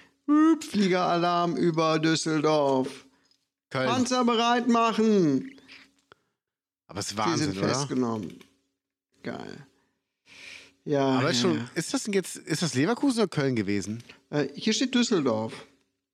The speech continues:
Speaker 2: Ah,
Speaker 1: Ah, nee,
Speaker 2: okay,
Speaker 1: Moment,
Speaker 2: weil
Speaker 1: halt, stopp, nein, nein. Die Clan-Familie residierte in einer Villa in Leverkusen.
Speaker 2: Ja,
Speaker 1: Okay.
Speaker 2: genau.
Speaker 1: Mhm.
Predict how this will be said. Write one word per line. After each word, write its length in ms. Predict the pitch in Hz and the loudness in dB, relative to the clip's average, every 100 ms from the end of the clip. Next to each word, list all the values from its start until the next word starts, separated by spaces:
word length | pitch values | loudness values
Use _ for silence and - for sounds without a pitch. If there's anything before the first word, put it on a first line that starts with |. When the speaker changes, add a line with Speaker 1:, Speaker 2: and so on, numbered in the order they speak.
| _ _ _ - - - - - - | _ _ _ -20 -20 -20 -20 -18 -6
Speaker 2:
Ah, 180 | 190 | 0
Speaker 1:
Ah, 60 | 240 | 2
nee, 80 | 220 | 2
Speaker 2:
okay, 60 | |
Speaker 1:
Moment, 240 | 220 226 123 | 4 2 2
Speaker 2:
weil 100 | 175 | 0
Speaker 1:
halt, 100 | 208 | 0
stopp, 180 | 233 226 | -2 0
nein, 120 | 226 | 2
nein. 220 | 220 151 - - - | 2 0 -4 -14 -10
Die 60 | 160 | -8
Clan-Familie 760 | 165 180 220 220 202 208 190 | -2 0 0 0 0 2 0
residierte 480 | 170 160 160 170 165 | -2 -4 -2 -2 -2
in 80 | 170 | -4
einer 260 | 151 151 147 | -2 -2 0
Villa 160 | 156 | -2
in 180 | 147 135 | -2 -2
Leverkusen. 1000 | 131 170 170 135 - 127 127 - 90 - - - - - - | 2 2 0 -2 -6 -10 -8 -10 -12 -14 -20 -20 -20 -20 -12
Speaker 2:
Ja, 180 | 120 110 | -4 -4
Speaker 1:
Okay. 120 | 101 | -2
Speaker 2:
genau. 240 | 104 92 127 - _ _ _ _ _ _ | -2 -2 -4 -8 _ _ _ _ _ _
Speaker 1:
Mhm. 400 | 139 127 123 | -2 0 0